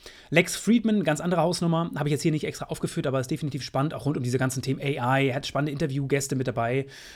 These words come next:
und, äh, definitiv empfehlenswert. Die Interviews, das schaue ich mir le-, äh, tatsächlich aber alles auf YouTube eher an, statt im Podcast, obwohl es tatsächlich eigentlich auch ein Podcast ist. Kommen wir zu Platz Nummer fünf, kommt aus einer ganz anderen Richtung,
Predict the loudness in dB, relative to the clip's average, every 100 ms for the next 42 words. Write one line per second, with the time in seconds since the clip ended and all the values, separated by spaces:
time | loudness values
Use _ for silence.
0 | -18 -20 -20 -6 -2 0 -2 -4 -2 0
1 | 0 0 0 -2 0 2 4 4 4 4
2 | 2 4 6 4 2 0 -2 0 0 2
3 | 0 -2 -6 -10 -6 -4 -4 -6 -8 -8
4 | -6 -2 -2 -2 -8 -10 -10 -8 -8 -12
5 | _ -8 -8 -8 -10 -10 -10 -10 -2 0
6 | 0 -4 -6 -6 -6 -6 -6 -8 -10 -10
7 | -12 -16 -16 -18 _ -20 -20 -20 -20 -20
8 | 0 2 4 4 2 4 2 4 2 0
9 | -4 -4 -2 -2 -2 0 0 0 -2 -2
10 | -2 -2 -2